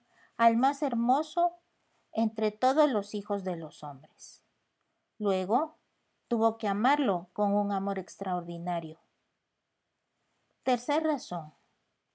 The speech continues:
la esperanza de que el Hijo llegue a ser un gran hombre aumenta también el amor del Padre. Y San José sabía que Jesús era Dios verdadero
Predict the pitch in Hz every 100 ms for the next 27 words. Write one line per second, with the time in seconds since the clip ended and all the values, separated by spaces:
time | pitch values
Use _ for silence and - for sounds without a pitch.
0 | _ _ _ - 220 208 - 208 233 247
1 | 233 160 - _ _ _ _ 180 185 185
2 | 185 208 226 240 202 214 214 202 175 _
3 | 175 - 202 214 214 202 202 202 185 175
4 | 196 254 - _ _ _ _ - - 233
5 | 226 226 269 339 339 254 220 208 208 202
6 | 226 233 226 190 185 185 180 185 175 160
7 | 147 151 147 _ _ _ _ _ _ -
8 | - _ - 226 214 285 349 269 226 -
9 | 175 190 - _ _ _ _ - 214 190
10 | 214 254 294 277 247 190 - 262 294 -
11 | - 240 247 233 202 208 220 214 240 254
12 | 247 233 226 247 285 208